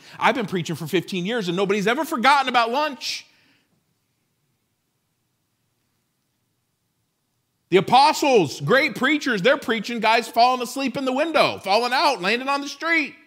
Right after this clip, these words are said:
That sounds more up my alley, probably. Okay? Jesus is the master preacher. I don't think in their moment of darkness the disciples needed him to show up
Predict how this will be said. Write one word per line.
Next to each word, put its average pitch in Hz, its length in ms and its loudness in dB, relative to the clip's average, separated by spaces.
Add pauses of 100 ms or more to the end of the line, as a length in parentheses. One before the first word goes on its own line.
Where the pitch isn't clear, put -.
(380)
That 240 120 -4
sounds 226 300 2
more 180 200 2
up 151 80 0
my 143 200 2
alley, 139 340 2
probably. 185 560 0 (1700)
Okay? 262 500 0 (640)
Jesus 269 560 4
is 240 140 -4
the 233 80 2
master 277 520 2
preacher. 285 400 0 (100)
I 302 160 6
don't 330 200 2
think 277 300 -2
in 269 80 -4
their 254 160 2
moment 262 320 0
of 208 140 -2
darkness 269 420 4
the 247 140 -4
disciples 240 580 -2
needed 285 300 -2
him 247 180 -2
to - 80 -8
show 254 320 4
up 294 260 4